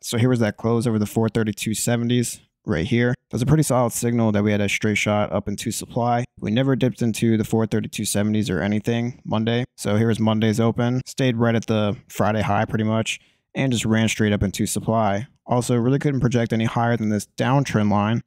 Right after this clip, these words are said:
Test one, test two, test three. Small rejection. I was looking for more resistance at this area, just short-term resistance. We did not get that really. We had one little pullback from supply, and that was right here. We had a little gap down, about half a percent, nothing crazy, and then we filled it back up.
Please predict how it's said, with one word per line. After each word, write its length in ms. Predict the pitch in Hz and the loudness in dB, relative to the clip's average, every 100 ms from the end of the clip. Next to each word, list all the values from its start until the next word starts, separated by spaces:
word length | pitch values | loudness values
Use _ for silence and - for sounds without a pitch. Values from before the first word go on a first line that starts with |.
| - | -2
Test 280 | 107 - | -2 0
one, 400 | 92 95 104 107 | 0 2 2 2
test 340 | - - 92 - | -2 -2 -2 -2
two, 300 | 101 104 107 | -2 0 0
test 280 | - - - | 0 -2 -2
three. 300 | 107 110 110 - | 0 2 0 -4
Small 420 | - - 113 120 | -6 -2 2 2
rejection. 640 | 113 107 110 107 104 107 - _ | 2 0 0 0 0 -2 -4 _
I 60 | 95 | 0
was 180 | 131 143 | 2 2
looking 220 | 135 123 | 0 0
for 100 | 113 | 2
more 300 | 113 117 - | 4 2 0
resistance 480 | 101 110 127 139 - | -2 0 0 -2 -4
at 80 | - | -4
this 180 | 104 - | -4 -2
area, 340 | 107 104 104 | -2 0 -2
just 160 | 110 - | -2 -2
short-term 580 | 135 123 - 107 104 - | -2 -2 -2 -2 -2 -6
resistance. 720 | - 110 113 - 120 - - - | -6 -4 -4 -2 -2 -4 -10 -6
We 100 | 117 | -2
did 100 | 110 | 0
not 220 | 104 101 | 0 0
get 180 | 101 - | -2 -2
that 200 | 101 85 | -2 0
really. 280 | 107 117 123 - | 0 0 -2 -4
We 140 | 117 | 0
had 200 | 120 101 | 2 0
one 380 | 95 113 143 131 | 0 0 2 2
little 180 | 113 107 | 2 0
pullback 500 | - 104 104 104 98 | -2 -2 0 0 -2
from 200 | - 104 | -2 -2
supply, 500 | 104 - 104 101 117 - - | -4 -4 -2 -2 -2 -6 -2
and 80 | 120 | 0
that 100 | 117 | 2
was 140 | 104 | 2
right 200 | 113 104 | 0 0
here. 240 | 123 110 | 2 2
We 100 | 104 | 2
had 160 | 110 107 | 2 0
a 20 | |
little 160 | 120 117 | 0 0
gap 300 | 107 107 - | 0 -2 0
down, 320 | 110 107 107 | 0 0 0
about 320 | 107 104 - - | 2 0 -2 -2
half 220 | 127 127 | 0 2
a 40 | 117 | 0
percent, 440 | 98 - 98 95 | 0 0 0 0
nothing 200 | 101 101 | -2 -2
crazy, 380 | - 98 101 101 | -2 -2 0 0
and 60 | |
then 60 | 98 | 0
we 100 | 101 | 0
filled 240 | - 104 | 0 -2
it 80 | 95 | 0
back 260 | 101 95 120 | 0 0 0
up. 220 | 117 113 | -2 -2